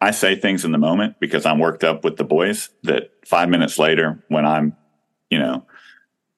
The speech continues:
calm and reg-, self-regulated, like, I have to go and apologize to my boys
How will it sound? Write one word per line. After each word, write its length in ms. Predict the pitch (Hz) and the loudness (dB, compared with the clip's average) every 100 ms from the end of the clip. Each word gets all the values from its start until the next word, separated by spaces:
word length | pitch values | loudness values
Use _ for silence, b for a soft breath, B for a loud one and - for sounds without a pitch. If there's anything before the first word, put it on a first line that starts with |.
| _ _ | _ _
calm 460 | - 85 80 78 76 | 0 2 4 2 2
and 320 | 69 69 67 | 0 0 0
reg-, 220 | 78 78 | 0 0
self-regulated, 1040 | - 76 - 78 76 73 73 71 71 71 73 | 0 0 2 0 2 2 2 2 0 -2 -4
like, 180 | - 76 | -2 0
I 160 | 76 78 | 2 2
have 220 | 82 80 | 0 -2
to 80 | 80 | 0
go 220 | 80 76 | 2 2
and 80 | 71 | 0
apologize 640 | - 95 90 73 62 - | 2 2 2 -2 -4 -6
to 60 | - | -10
my 120 | 64 | -6
boys 460 | - 52 50 - | -4 -4 -6 -12